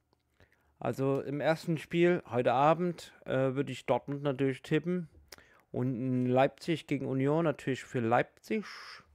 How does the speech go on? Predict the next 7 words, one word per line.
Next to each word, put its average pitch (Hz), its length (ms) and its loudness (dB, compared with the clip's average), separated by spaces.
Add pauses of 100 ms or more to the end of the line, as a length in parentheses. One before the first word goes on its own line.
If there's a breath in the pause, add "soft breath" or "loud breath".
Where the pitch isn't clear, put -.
(680 soft breath)
Hoffenheim 170 420 4
gegen 156 240 2
Leverkusen, 185 680 2
denke 151 240 2
ich 131 140 -8
mal 117 200 2
Leverkusen. 202 1160 0